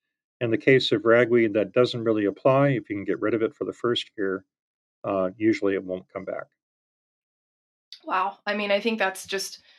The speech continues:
Speaker 2: it's, it's fascinating. And I think it's something that's important for us all to be on the lookout for. So yes, I mean, listeners will obviously include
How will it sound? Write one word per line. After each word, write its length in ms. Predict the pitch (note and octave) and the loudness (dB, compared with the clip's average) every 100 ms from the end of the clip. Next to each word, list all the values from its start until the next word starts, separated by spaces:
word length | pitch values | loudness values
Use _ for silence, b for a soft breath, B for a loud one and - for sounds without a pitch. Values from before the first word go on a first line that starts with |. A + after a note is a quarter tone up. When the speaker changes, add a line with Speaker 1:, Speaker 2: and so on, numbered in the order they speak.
| b b - | b b -12
Speaker 2:
it's, 180 | - - | -10 -6
it's 280 | G3+ - - _ | -8 -8 -18 _
fascinating. 800 | - G#3+ G#3 G#3+ A3+ A3+ A3+ A3+ | -6 -2 -2 -2 -2 0 -2 -4
And 120 | G#3 F#3+ | -4 -6
I 100 | G3 | -8
think 180 | G#3 G#3 | -8 -10
it's 160 | G3+ | -8
something 420 | - F3+ F#3 G3 | -4 -4 -4 -8
that's 220 | F#3+ F3+ - | -4 -4 -4
important 460 | G#3 - A#3 A3 | -6 -2 -2 -2
for 140 | A3 F#3+ | 0 0
us 160 | F#3 | 0
all 160 | - F#3 | -2 -2
to 60 | |
be 100 | F#3 | -2
on 120 | F2+ E2 | -4 -4
the 60 | |
lookout 400 | D#2+ - - C2 | -4 -4 -4 -4
for. 280 | - - - | -6 -8 -4
So 200 | - F#3 | -4 -2
yes, 360 | F#3 F3 - - | -2 -2 -4 -8
I 40 | |
mean, 200 | F3+ F3+ | -10 -6
listeners 420 | F#3+ F#3 F#3 F3+ | -6 -6 -6 -4
will 80 | D3+ | -2
obviously 420 | F3+ G3 G3 F#3+ | -2 -2 -4 -6
include 340 | F#3 F3+ F#3 | -8 -6 -8